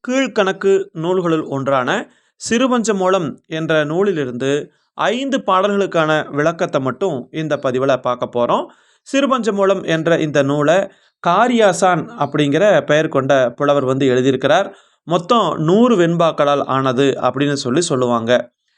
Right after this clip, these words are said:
கண்டங்கத்திரி, சிறுவழுதுணை, சிறுமல்லி, பெருமல்லி, நெருஞ்சி, இந்த ஐந்து மூலிகையினுடைய வேர்களும் மருந்துக்கு பயன்படும்.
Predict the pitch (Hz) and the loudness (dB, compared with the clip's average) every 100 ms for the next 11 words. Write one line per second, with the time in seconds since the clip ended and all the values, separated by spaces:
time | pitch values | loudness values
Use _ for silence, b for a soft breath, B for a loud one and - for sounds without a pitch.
0 | _ _ 175 190 190 170 165 165 180 233 | _ _ -4 0 0 0 0 0 2 2
1 | - - 185 190 175 165 156 160 220 240 | -2 0 2 4 4 2 2 0 0 -2
2 | - _ _ _ _ _ - 214 226 214 | -10 _ _ _ _ _ -4 0 2 4
3 | 190 175 208 226 208 - _ _ 190 202 | 2 4 2 0 -6 -12 _ _ 0 2
4 | 208 185 165 214 233 - - 147 170 185 | 2 2 4 2 0 -4 -6 0 4 4
5 | 151 147 - _ _ _ 170 185 190 - | 2 -2 -6 _ _ _ -4 2 2 2
6 | 160 214 240 240 196 - - 165 190 233 | 0 2 2 2 2 0 -6 -2 2 2
7 | 240 220 180 170 165 151 156 190 170 180 | 4 2 4 4 4 4 4 4 4 2
8 | 214 170 190 190 175 165 139 131 123 - | 2 2 2 2 0 0 0 2 0 -2